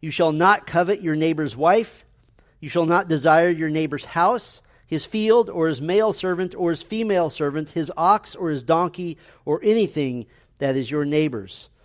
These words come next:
What does coveting speak of? Coveting speaks of a sinful internal desire to have something that doesn't belong to you. It's often followed by an action to get that thing.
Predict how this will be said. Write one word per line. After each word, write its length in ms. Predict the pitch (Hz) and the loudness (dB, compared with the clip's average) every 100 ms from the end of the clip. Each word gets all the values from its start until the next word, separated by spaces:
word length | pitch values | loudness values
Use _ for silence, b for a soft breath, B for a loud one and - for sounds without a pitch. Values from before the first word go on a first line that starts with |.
| _ _ _ _ _ _ _ - | _ _ _ _ _ _ _ -6
What 140 | 185 | 2
does 200 | 214 190 | 2 2
coveting 760 | - - 190 185 - 165 143 143 | -6 -4 -2 -2 -4 -4 -6 -8
speak 360 | - - 151 120 | -12 -8 -6 -6
of? 260 | 98 - _ _ _ _ _ b b b b b b b b b b _ _ _ _ _ _ _ | -12 -16 _ _ _ _ _ b b b b b b b b b b _ _ _ _ _ _ _
Coveting 400 | - 254 226 233 | 2 2 2 -2
speaks 360 | 190 - 220 - | -2 -4 -4 0
of 100 | 185 | 0
a 60 | 165 | -2
sinful 540 | - 214 208 214 202 | 2 0 2 0 0
internal 540 | 190 160 - 214 214 | 0 -4 -2 0 0
desire 580 | 185 156 139 170 147 139 | 0 -2 2 2 2 -2
to 120 | 123 131 | -6 -4
have 260 | 156 175 | -2 -2
something 480 | - 151 156 151 143 | -2 -8 -6 -8 -8
that 160 | 127 107 | -8 -2
doesn't 340 | 151 151 139 | -2 -2 -8
belong 440 | 135 131 131 135 | -6 -2 -2 -2
to 120 | 110 117 | -6 -14
you. 220 | 104 90 _ _ _ _ _ _ - | -16 -18 _ _ _ _ _ _ -16
It's 160 | 120 | -10
often 380 | 151 165 165 160 | 2 2 2 -4
followed 420 | 147 160 156 160 | 0 2 2 2
by 140 | 143 139 | 0 0
an 140 | 135 | 0
action 560 | 151 156 151 - 139 135 | -4 -6 -6 -8 -8 -8
to 120 | - | -10
get 340 | 123 156 156 - | -2 0 0 -2
that 280 | 120 - | -8 -8
thing. 260 | - 107 90 | -12 -12 -14